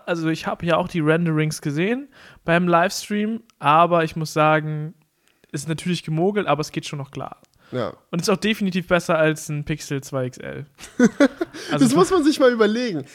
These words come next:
Speaker 2: Das ist halt das Ding. Es ist gefaked, ja, so von den Display-Rändern, aber es sieht immer noch moderner aus als ein Pixel zwei X L.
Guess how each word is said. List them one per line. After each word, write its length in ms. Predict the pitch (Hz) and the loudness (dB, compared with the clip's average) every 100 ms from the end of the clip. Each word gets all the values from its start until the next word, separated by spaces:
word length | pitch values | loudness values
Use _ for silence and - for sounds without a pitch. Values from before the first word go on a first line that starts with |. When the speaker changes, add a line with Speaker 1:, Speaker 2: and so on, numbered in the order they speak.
| 240 | -6
Speaker 2:
Das 160 | 233 240 | -2 -2
ist 140 | 254 | 0
halt 220 | 254 226 | 2 2
das 120 | 202 - | -2 -2
Ding. 240 | 233 180 | -2 -2
Es 180 | 160 165 | -4 -4
ist 220 | 294 - | -4 -4
gefaked, 600 | 175 - 131 135 185 - | -6 -4 -2 0 -2 -4
ja, 400 | 120 117 139 185 | -4 0 0 -4
so 240 | 226 151 151 | -4 -2 -2
von 300 | - 156 147 | -2 -4 0
den 140 | 143 | 0
Display-Rändern, 640 | 143 151 151 143 156 190 - | -2 -4 -2 0 0 0 -4
aber 580 | 98 127 135 156 190 240 - _ _ - | -2 0 2 2 2 0 -10 _ _ -10
es 200 | 135 - _ _ _ | -10 -10 _ _ _
sieht 240 | 156 131 | -8 -6
immer 220 | 123 135 151 | -2 -2 0
noch 140 | 180 | 0
moderner 420 | 196 196 208 208 | -2 -2 -2 -2
aus 180 | 190 196 | -4 -2
als 220 | 185 190 | -4 -4
ein 80 | 185 | -6
Pixel 320 | 196 - 185 | -8 -6 -8
zwei 240 | - 180 185 | -2 0 0
X 100 | - | 0
L. 240 | 202 190 | -2 -2